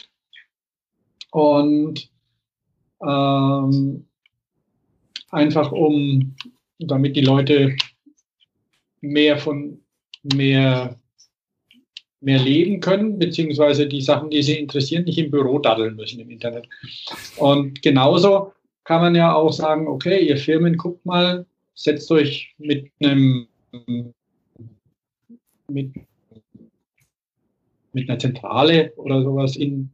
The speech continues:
in die Stadt, so dass alle Leute, wenn sie, wenn sie mal reingucken wollen, vorbeikommen können.“ Aber wer eine PowerPoint-Präsentation machen muss, der muss sie nicht im Büro machen. Der kann das genauso gut zu Hause machen. Aber er muss dann, wenn, wenn er sich mal treffen will,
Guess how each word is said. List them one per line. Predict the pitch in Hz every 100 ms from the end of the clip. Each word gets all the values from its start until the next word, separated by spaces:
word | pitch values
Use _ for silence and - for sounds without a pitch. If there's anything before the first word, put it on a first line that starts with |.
| -
in | 151 147
die |
Stadt, | 131 135 185 - _ _ _ _ _ _
so | 156
dass | 160 147
alle | 147 151
Leute, | 151 151 143
wenn | 143
sie, | 135 127 131 -
wenn | 143 139
sie | 135
mal | 131 120
reingucken | 123 175 208 - 165 143 135
wollen, | 151 190 202
vorbeikommen | 151 147 196 196 139 135
können.“ | 160 180
Aber | 147 139 135 - _ _ _
wer | 131 143
eine | 143 135 127 - _ -
PowerPoint-Präsentation | 160 196 175 147 135 143 143 147 143 160 156
machen | 156 160
muss, | 160 156
der | 147
muss | 147
sie | 147
nicht | 135 131
im | 113
Büro | 113 139
machen. | 143 104 104
Der | -
kann | 123 123
das | -
genauso | 131 123 127
gut | 131 135
zu | 139 123
Hause | 143 170 123
machen. | 113 113 151
Aber | 139 139
er | 135
muss | 156 139 - _ _ - - _ _ -
dann, | 143 156 143
wenn, | 156 170 165 135
wenn | 151 180
er |
sich | 170 175
mal | 175 165
treffen | 185 175 175 165
will, | 170 170 165